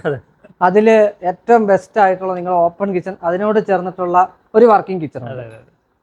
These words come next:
Speaker 2: ഇത് നേരെ സ്ട്രെയിറ്റ് അവേ വരുന്നത് കിച്ചണിലേക്കാണ്.
Speaker 1: അതെ.
Speaker 2: നമുക്ക് ആദ്യം കിച്ചണിലേക്ക് കയറാം. കിച്ചണിലോട്ട് കയറുമ്പോഴത്തേക്കും ശരിക്കും പറഞ്ഞാൽ ഇതൊക്കെ, ഏ, നമ്മൾ എക്സിക്യൂട്ട് ചെയ്ത് കൊടുക്കുന്നതാണെങ്കിലും അവിടുത്തെ സ്ത്രീകൾക്ക് പൊതുവെ ഇതിന്റെ ഒരു വലിയ
Speaker 1: അതെ,
Speaker 2: താല്പര്യം ഉണ്ടല്ലോ.
Speaker 1: അതെ, അതെ, അതെ.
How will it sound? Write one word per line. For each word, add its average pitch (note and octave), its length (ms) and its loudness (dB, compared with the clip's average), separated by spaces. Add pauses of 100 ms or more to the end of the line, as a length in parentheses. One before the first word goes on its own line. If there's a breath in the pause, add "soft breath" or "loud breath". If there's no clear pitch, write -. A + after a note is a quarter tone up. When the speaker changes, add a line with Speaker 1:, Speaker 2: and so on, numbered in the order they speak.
Speaker 2:
ഇത് A#3+ 320 2
നേരെ A3 400 2
സ്ട്രെയിറ്റ് A3 500 -2
അവേ A#3+ 140 4
വരുന്നത് G#3 400 -2
കിച്ചണിലേക്കാണ്. D#3 640 -8
Speaker 1:
അതെ. D3 120 -10
Speaker 2:
നമുക്ക് A3+ 240 -2
ആദ്യം G#3 280 2
കിച്ചണിലേക്ക് F3+ 420 -6
കയറാം. D3+ 200 -6
കിച്ചണിലോട്ട് G3 380 -8
കയറുമ്പോഴത്തേക്കും F#3 720 -2
ശരിക്കും F3+ 220 -4
പറഞ്ഞാൽ F#3 160 -4
ഇതൊക്കെ, F#3 480 0 (460)
ഏ, F3 220 -14
നമ്മൾ F3 260 0
എക്സിക്യൂട്ട് F#3+ 400 0
ചെയ്ത് G3+ 100 2
കൊടുക്കുന്നതാണെങ്കിലും F3+ 680 -6 (120)
അവിടുത്തെ E3+ 400 0
സ്ത്രീകൾക്ക് F#3+ 480 0
പൊതുവെ F#3 300 -2
ഇതിന്റെ F#3 220 -6
ഒരു F3+ 80 -8
വലിയ F3 280 -4
Speaker 1:
അതെ, F3+ 80 -2
Speaker 2:
താല്പര്യം D#3+ 320 -6
ഉണ്ടല്ലോ. C3 200 -8
Speaker 1:
അതെ, B2+ 160 -10
അതെ, A#2 160 -14
അതെ. A2 160 -18